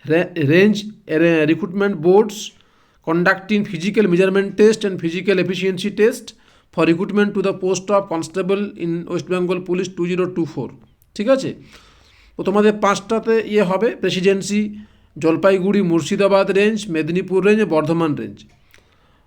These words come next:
Form, uh, to conduct physical measurement test and physical efficiency test for the, uh, recruitment to the post of constables in West Bengal Police two, two zero two four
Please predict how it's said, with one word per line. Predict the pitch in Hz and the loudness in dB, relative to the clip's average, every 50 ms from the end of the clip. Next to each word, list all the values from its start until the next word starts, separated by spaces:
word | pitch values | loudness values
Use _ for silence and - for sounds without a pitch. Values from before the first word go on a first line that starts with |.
| _ _ - | _ _ -2
Form, | 170 175 180 202 202 | 0 0 2 0 0
uh, | 190 170 | -4 -4
to | - 180 175 | -4 -6 -4
conduct | 180 180 175 175 175 202 208 202 - - - | 0 0 2 2 2 0 0 -2 -4 -8 -4
physical | 185 175 180 208 208 220 208 | -4 -2 -2 0 2 2 2
measurement | 190 180 190 196 190 196 196 196 185 190 | 4 2 2 2 2 2 -2 -2 0 2
test | 202 208 214 214 | 2 2 2 2
and | 220 202 160 | -2 -4 -4
physical | 165 165 165 180 - 202 190 190 185 | -4 -4 -4 -4 -2 0 0 2 2
efficiency | 185 180 175 175 185 196 190 180 190 196 185 | 0 0 -2 -4 -4 -4 -4 -4 -6 -4 -2
test | 214 226 262 - - - - _ _ _ _ _ _ _ - | 0 0 0 -2 -8 -12 -16 _ _ _ _ _ _ _ -4
for | 156 156 156 | -2 0 2
the, | 156 175 180 180 185 185 180 - - _ _ _ _ _ _ - - | 2 4 4 4 2 0 -2 -12 -20 _ _ _ _ _ _ -10 -4
uh, | 143 143 147 147 151 | -2 0 2 2 2
recruitment | 151 160 165 185 196 208 208 208 | 2 0 -2 0 2 2 2 2
to | 196 190 | 2 -2
the | 185 196 190 - | -2 -2 -2 -2
post | 190 190 185 - | -2 -2 -2 -2
of | 214 208 - | -4 -4 -2
constables | - 165 165 151 - 190 190 202 214 202 208 | -4 -4 -4 -4 -4 -6 -4 -2 -2 -4 -2
in | 220 | -2
West | 196 180 151 - - | -2 -2 -2 -4 -4
Bengal | 180 180 180 180 185 180 180 180 | -4 -2 -2 -2 -2 -4 -4 -6
Police | 180 196 220 - | -4 -4 -4 -6
two, | - 165 170 160 - | -8 -14 -14 -14 -8
two | - 185 | -8 -6
zero | 180 185 190 190 | -4 -2 -2 -2
two | 180 190 175 175 | -2 -2 -6 -4
four | 139 196 208 277 | 0 2 2 2